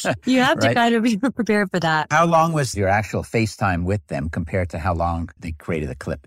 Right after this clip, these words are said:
Speaker 2: how much time they used for the clip?
Speaker 1: It's much more drawn out in person. I would say I was in there for probably forty-five
Speaker 2: Wow.
Speaker 1: minutes.
Speaker 2: Wow. And it boils down to five minutes, give or take, when you're watching on T V.
Speaker 1: Yeah. The first time I saw the segment was when you saw it.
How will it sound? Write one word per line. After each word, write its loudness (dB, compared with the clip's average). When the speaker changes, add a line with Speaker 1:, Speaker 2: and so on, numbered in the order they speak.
Speaker 2:
how -10
much -8
time -4
they -10
used -8
for -12
the -10
clip? -10
Speaker 1:
It's -6
much 2
more 2
drawn 2
out 2
in -2
person. 0
I 2
would -2
say 0
I 2
was 0
in 0
there 2
for -2
probably 0
forty-five 2
Speaker 2:
Wow. 0
Speaker 1:
minutes. 0
Speaker 2:
Wow. 0
And 2
it 0
boils 2
down 2
to -8
five -2
minutes, -4
give -4
or -2
take, -4
when -6
you're -6
watching -6
on -6
T -8
V. -14
Speaker 1:
Yeah. 0
The -4
first -2
time 0
I 2
saw 2
the -8
segment 0
was 2
when 4
you 4
saw 0
it. -10